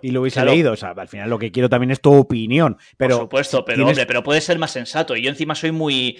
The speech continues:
Speaker 2: emocional con esas cosas y salgo de ver una peli y es la mejor peli que he visto en mi
Speaker 1: Y
Speaker 2: vida.
Speaker 1: jo-, joder,
Speaker 2: Y
Speaker 1: puta,
Speaker 2: las cosas
Speaker 1: ves
Speaker 2: no
Speaker 1: una,
Speaker 2: son así.
Speaker 1: ves una película, ves Oppenheimer y dices, "Joder, puta", ¿no? Eh, lo pones
Speaker 2: Eso
Speaker 1: ahí en el
Speaker 2: es.
Speaker 1: Letterboxd y es tu opinión, ¿no?
Speaker 2: <laughs> Eso
Speaker 1: En
Speaker 2: es,
Speaker 1: ese momento,
Speaker 2: exacto,
Speaker 1: ¿no?
Speaker 2: exacto.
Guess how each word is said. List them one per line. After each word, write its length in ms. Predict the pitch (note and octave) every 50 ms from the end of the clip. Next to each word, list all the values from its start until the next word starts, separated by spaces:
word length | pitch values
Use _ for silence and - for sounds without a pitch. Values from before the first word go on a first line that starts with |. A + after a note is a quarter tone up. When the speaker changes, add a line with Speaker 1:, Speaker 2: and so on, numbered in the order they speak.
| - _
Speaker 2:
emocional 400 | - C3 C3+ B2+ A#2+ C3 B2+ B2
con 120 | A#2+ B2 A#2
esas 200 | A2+ - A#2+ -
cosas 200 | D#3+ D3+ C#3 B2+
y 60 | B2
salgo 240 | A#2 C3 C#3 C#3 D3
de 80 | C#3+
ver 140 | C#3+ D3 C#3+
una 200 | D3 D3 C#3+ C3+
peli 280 | - D#3 D#3+ E3 E3+ F3+
y 160 | E3+ D3+ D3
es 80 | D3+ C#3
la 80 | D3
mejor 180 | C#3+ - D#3 D3
peli 180 | D#3 D#3 D#3
que 100 | D3 E3
he 20 | D#3+
visto 160 | D3 - -
en 80 | B2+ A#2+
mi 60 | B2
Speaker 1:
Y 20 |
Speaker 2:
vida. 260 | D3+ F3 D#3+ B2 - -
Speaker 1:
jo-, 100 | - C#3+
joder, 240 | D3 C3+ D3+ D#3+ C#3
Speaker 2:
Y 20 |
Speaker 1:
puta, 240 | - - F3+ - -
Speaker 2:
las 100 | A#2+ G#2
cosas 140 | D3+ B2+ D#3
Speaker 1:
ves 100 | D#3 D#3
Speaker 2:
no 60 | E3+
Speaker 1:
una, 240 | E3 D#3+ D3+ A#2+ A#2+
Speaker 2:
son 100 | C#3 D#3+
así. 100 | D3 A#2+
Speaker 1:
ves 220 | D3 D3+ C3+ C3+
una 180 | E3 D#3+ D#3 C3+
película, 360 | D3+ D3+ D#3+ D#3 E3 E3+ D3+
ves 180 | C#3+ C#3+ C3
Oppenheimer 560 | E3+ - C#3 B2 D3+ C#3+ C3 - D3 D#3 F3+ D#3+
y 40 |
dices, 180 | C#3 C3 A#2 -
"Joder, 320 | - D3 C#3 D3+ C3+ A2
puta", 320 | - A#2+ A#2+ - - F2 F2+
¿no? 160 | C3+ F#3+ - - - - A#3 -
Eh, 100 | C3+ C3
lo 100 | B2+ A#2
pones 200 | A#2+ C3+ C#3+ B2+
Speaker 2:
Eso 160 | D3+ D#3 D3
Speaker 1:
ahí 60 | C#3+
en 60 | C3+
el 60 | C#3 C#3
Speaker 2:
es. 60 | C#3
Speaker 1:
Letterboxd 680 | D3 D3+ C#3+ E3 D#3+ E3 F3 G3+ G3+ F#3+ - - C#3+
y 60 | C3+ C#3
es 160 | C3 B2 -
tu 160 | D3+ D3 C#3+
opinión, 540 | C#3 B2 - B2 B2 C#3 D#3+ D#3+ C3 G#2+ A2+
¿no? 160 | B2+ C#3+ E3+ -
Speaker 2:
<laughs> 40 | B2+
Eso 260 | D3+ D#3+ - - C3+
Speaker 1:
En 80 | B2
Speaker 2:
es, 100 | A#2+ B2
Speaker 1:
ese 60 | C#3 D3
momento, 380 | C#3 C#3 C3+ B2+ A2 G#2+ A#2
Speaker 2:
exacto, 380 | G#2+ G#2+ A2+ A#2+ A#2+ _ B2+ -
Speaker 1:
¿no? 40 |
Speaker 2:
exacto. 40 | -